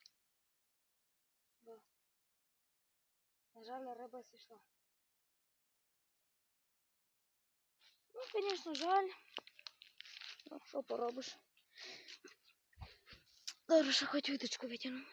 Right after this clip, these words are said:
Зараз в мене буде ще раз, думаю, закинути. Кину. Киди. Ну, блін.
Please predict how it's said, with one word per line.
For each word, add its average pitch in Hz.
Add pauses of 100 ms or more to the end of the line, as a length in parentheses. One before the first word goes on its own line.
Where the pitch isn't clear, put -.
(100)
Зараз 277
в 294
мене 247
буде 240 (500)
ще 277
раз, 233
думаю, 254
закинути. 240 (1500)
Кину. 240 (760)
Киди. 233 (1300)
Ну, 240 (100)
блін. 233